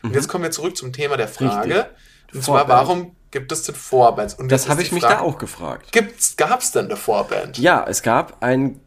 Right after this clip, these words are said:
Speaker 2: Rapper namens Sky
Speaker 1: Dumont.
Speaker 2: Sky?
Speaker 1: Sky Dumont hat, äh, Lil Nas X
Speaker 2: Nein, der
Speaker 1: Vorband
Speaker 2: hieß
Speaker 1: gemacht.
Speaker 2: Sky, Sky, Sky, S K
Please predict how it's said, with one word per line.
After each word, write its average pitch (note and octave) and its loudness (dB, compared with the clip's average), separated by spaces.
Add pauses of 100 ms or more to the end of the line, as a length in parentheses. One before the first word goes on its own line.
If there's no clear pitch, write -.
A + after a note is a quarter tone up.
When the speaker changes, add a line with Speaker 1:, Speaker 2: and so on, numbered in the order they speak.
(320)
Speaker 2:
Rapper E3 -2
namens C#3 -4 (300)
Sky C#3+ -6 (460)
Speaker 1:
Dumont. A#2+ 0 (360)
Speaker 2:
Sky? F#2+ -4
Speaker 1:
Sky D#3 4
Dumont C3+ 4
hat, B2+ 2
äh, B2 0
Lil C3 2
Nas B2 2
X - -6
Speaker 2:
Nein, A2+ -2
der C3 0
Speaker 1:
Vorband A#2 2
Speaker 2:
hieß - -4
Speaker 1:
gemacht. - -4 (100)
Speaker 2:
Sky, D#3 -6 (440)
Sky, - -8
Sky, F#2+ -6 (320)
S - -4
K D#3 -2